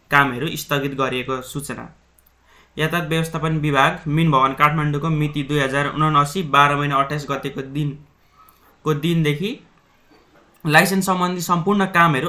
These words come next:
अवरुद्ध भएको छ, अर्थात् बन्द भएको छ।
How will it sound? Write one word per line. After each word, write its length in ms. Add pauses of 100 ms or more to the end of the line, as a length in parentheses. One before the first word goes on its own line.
अवरुद्ध 360
भएको 400
छ, 140
अर्थात् 380
बन्द 260
भएको 380
छ। 140